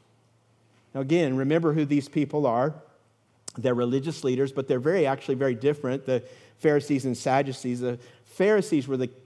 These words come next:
the, were like lay religious leaders. Um, they took Scripture very seriously. They were usually pretty wealthy, so they had time to study the Scriptures and really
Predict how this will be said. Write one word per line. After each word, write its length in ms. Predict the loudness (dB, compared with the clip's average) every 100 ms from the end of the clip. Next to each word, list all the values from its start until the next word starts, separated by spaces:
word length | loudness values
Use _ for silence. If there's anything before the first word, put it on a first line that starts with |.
| -14
the, 220 | -8 -6
were 160 | 0 2
like 180 | 2 0
lay 340 | -2 2 4 4
religious 560 | 2 2 0 -2 -6
leaders. 600 | -2 0 0 -2 -6 -8 -8
Um, 240 | -6 -4
they 100 | -4
took 280 | -4 -8 -6
Scripture 360 | -6 -4 -2
very 380 | -4 -2 2 2
seriously. 580 | 2 -2 -2 -2 -2 -4
They 140 | -2
were 160 | -2 -4 -8 -20 _
usually 300 | -2 0 0
pretty 340 | -2 0 2 2
wealthy, 480 | 4 2 2 -2
so 160 | -4 -4
they 140 | -4
had 260 | -2 -4 -4
time 380 | -6 -2 -2 -2
to 80 | -6
study 380 | -6 -2 -2
the 100 | -2
Scriptures 640 | -6 -8 -6 -6 -4 -4 -2
and 120 | -2
really 300 | 0 0 -2